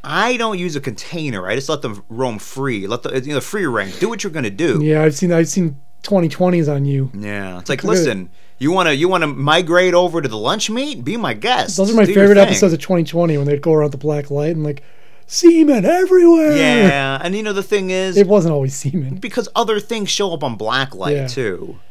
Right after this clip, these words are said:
Speaker 2: Like, do you really think some guy just, like, came on the ceiling and
Speaker 1: I
Speaker 2: on
Speaker 1: mean, probably.
Speaker 2: like, on top of the fridge? Like, <laughs> okay, all right, buddy.
Speaker 1: If you're in a, if, if you're checking a hotel room, like, you know, listen, you're gonna come everywhere.
Speaker 2: I suppose.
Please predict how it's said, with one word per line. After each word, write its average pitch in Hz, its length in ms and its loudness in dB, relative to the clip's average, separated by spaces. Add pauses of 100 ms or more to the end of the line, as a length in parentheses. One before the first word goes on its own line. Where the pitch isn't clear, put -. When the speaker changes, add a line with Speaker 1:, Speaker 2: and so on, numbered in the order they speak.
(220)
Speaker 2:
Like, 185 100 -2
do 185 60 0
you 214 80 4
really 208 200 10
think 196 140 0
some 180 120 -4
guy 170 120 2
just, 156 160 -2
like, 139 80 -6
came 160 300 -2
on 156 80 0
the 139 60 -2
ceiling 156 440 -2
and 151 100 -2
Speaker 1:
I 180 60 2
Speaker 2:
on 220 80 -2
Speaker 1:
mean, 151 120 -4
probably. 101 840 -4 (100)
Speaker 2:
like, 294 120 -2
on 330 80 2
top 339 240 4
of 339 60 2
the 330 60 6
fridge? 330 520 2
Like, 220 220 2
<laughs> - 0 -
okay, 277 340 6
all 254 180 8
right, 208 220 8
buddy. 175 400 0 (680)
Speaker 1:
If 139 140 -8
you're 277 80 -2
in 247 80 0
a, 190 80 -2
if, 175 160 -2
if 208 140 -6
you're 285 160 -8
checking 202 320 -6
a 135 40 2
hotel 147 520 2
room, 92 480 -6
like, 92 180 -10
you 156 80 -8
know, 120 60 -6
listen, 110 260 -6
you're 113 80 -8
gonna 131 140 -8
come 87 200 -14
everywhere. - 600 -14 (240)
Speaker 2:
I 127 140 -10
suppose. 120 720 -14